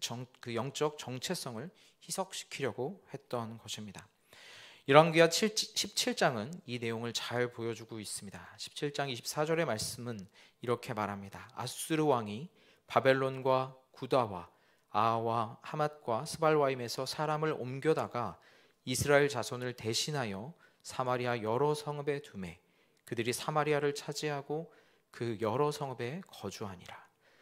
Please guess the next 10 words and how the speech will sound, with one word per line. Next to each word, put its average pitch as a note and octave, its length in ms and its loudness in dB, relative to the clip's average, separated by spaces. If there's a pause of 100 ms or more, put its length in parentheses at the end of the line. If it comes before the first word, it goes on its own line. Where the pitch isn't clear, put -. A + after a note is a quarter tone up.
(100)
삼십삼 F3+ 540 -2
절은 F3+ 200 0
이렇게 A#2 320 -8
말씀합니다. F#2+ 800 -10
"이와 C#3 300 2
같이 C#3 460 0 (440)
그들이 A#2+ 380 -2
여호와도 D3+ 560 6
경외하고 A2 640 -6 (400)
또한 B2 240 4